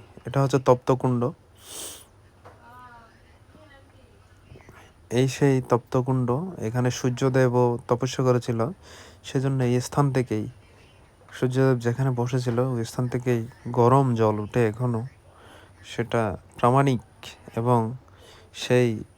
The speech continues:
পুরাতন ঐতিহ্য এখনও রয়ে গেছে। তো এই যমুনা ধামের একটি বিশেষ মাহাত্ম্য রয়েছে, সেটি হচ্ছে সূর্যদেবের দুই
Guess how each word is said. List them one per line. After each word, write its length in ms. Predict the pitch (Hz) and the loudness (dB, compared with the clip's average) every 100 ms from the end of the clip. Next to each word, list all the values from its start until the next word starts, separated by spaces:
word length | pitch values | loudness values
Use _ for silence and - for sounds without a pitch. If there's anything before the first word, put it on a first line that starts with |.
| - - - - - | -20 -20 -20 -12 0
পুরাতন 420 | 123 117 123 120 | 2 2 0 -2
ঐতিহ্য 300 | 113 117 117 | -2 -2 -2
এখনও 300 | 113 123 117 | -2 -2 0
রয়ে 260 | 113 117 | 0 2
গেছে। 320 | 120 117 123 147 - _ _ _ _ _ _ _ _ | 0 -2 -6 -8 -14 _ _ _ _ _ _ _ _
তো 120 | - | -2
এই 160 | 139 143 | 0 2
যমুনা 420 | 139 139 156 151 | 2 2 0 0
ধামের 220 | 160 160 | 0 0
একটি 160 | 151 - | 0 0
বিশেষ 340 | 139 135 139 | 0 -2 -2
মাহাত্ম্য 320 | 143 135 131 139 | 2 0 2 0
রয়েছে, 260 | 135 127 | 0 0
সেটি 220 | 131 127 | -4 -2
হচ্ছে 500 | 131 127 - 147 123 | 0 -2 2 4 4
সূর্যদেবের 720 | 123 - 139 135 147 147 147 139 - - - - - - - | -2 -4 -2 0 2 4 2 0 -6 -20 -20 -20 -20 -20 -8
দুই 260 | 123 131 | 2 2